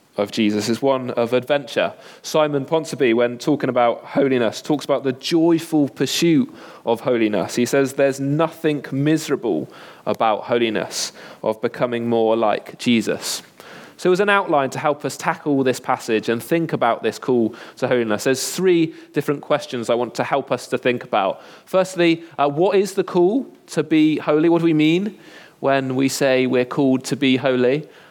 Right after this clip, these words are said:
Um, how that call can be for people like me and people like you. Uh, is it just for others, or is it really for us? And how can we actually grow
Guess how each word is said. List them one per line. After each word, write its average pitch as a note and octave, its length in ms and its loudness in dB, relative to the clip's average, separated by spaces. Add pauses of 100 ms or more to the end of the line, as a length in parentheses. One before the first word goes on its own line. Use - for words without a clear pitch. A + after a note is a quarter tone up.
Um, C3+ 360 -2
how G3 300 2
that F#3 240 0
call F3+ 280 0 (240)
can D3+ 120 -2
be E3 140 2
for E3 80 -8
people E3 280 0
like D3 140 2
me E3 340 2
and C#3 140 -2
people D3+ 240 2
like C#3 160 2
you. D3+ 340 2 (280)
Uh, C#3 60 4
is D3 240 2
it D#3+ 120 0
just D#3+ 180 -2
for D#3 100 2
others, D#3 260 2
or D3 120 4
is C#3+ 100 0
it C3+ 140 2
really C#3 320 2
for C3 200 2
us? - 360 -2 (420)
And C3+ 260 0
how G3 280 0
can E3+ 240 -2
we E3 280 4
actually C3+ 480 0
grow A#2+ 640 2